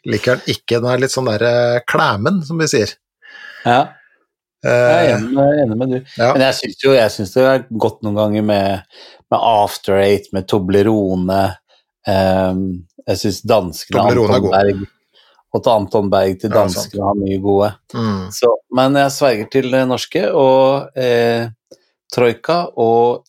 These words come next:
Speaker 2: ikke minst iskald firkløver.
Speaker 1: Iskald firkløver, ja.
Speaker 2: Ja, han skal være kald. Jeg klarer ikke sjokolade som ikke er kald.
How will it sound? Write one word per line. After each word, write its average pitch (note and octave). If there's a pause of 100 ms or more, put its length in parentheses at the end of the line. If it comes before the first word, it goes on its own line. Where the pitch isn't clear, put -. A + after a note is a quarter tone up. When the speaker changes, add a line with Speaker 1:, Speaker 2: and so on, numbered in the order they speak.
(160)
Speaker 2:
ikke -
minst A2 (120)
iskald G2+
firkløver. F#2+ (1800)
Speaker 1:
Iskald F3
firkløver, C3+
ja. A#2 (520)
Speaker 2:
Ja, A#2
han B2+
skal -
være C#3 (260)
kald. A#2+
Jeg C#3
klarer A2
ikke G2
sjokolade A2+
som G#2+
ikke G#2+
er -
kald. A#2